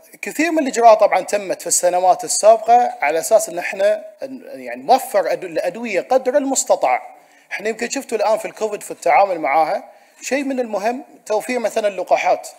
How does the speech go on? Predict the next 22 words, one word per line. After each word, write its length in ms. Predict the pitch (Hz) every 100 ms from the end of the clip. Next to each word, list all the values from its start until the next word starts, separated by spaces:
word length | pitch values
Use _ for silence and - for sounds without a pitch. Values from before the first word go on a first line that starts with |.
| _ _ _ _ _ -
اللقاحات 540 | 160 269 180 254 269
عامة 520 | 226 247 226 - 165 143
لأجل 320 | 165 185 180
الكوفيد 420 | 165 214 196 185
والتعامل 500 | 151 175 160 208 165
معاه 300 | 147 131 180
كل 280 | 226 330 381
دولة 240 | 339 294
تبي 220 | 233 - -
تشتري، 460 | - - 147 120 _ _
بالعكس 580 | 139 185 233 254 - - _ _ _ -
تصرف 360 | 254 247 226 -
فيه 200 | 254 214
الملايين 500 | 196 185 185 262 208
على 100 | 170
أساس 280 | 196 175
إنها 160 | 165 160
تاخذ 320 | - 165 160
هذه 160 | 147 147
الأد-، 240 | 135 131
ال-، 360 | 147 - 143 135
اللقاحات. 600 | 127 131 127 120 117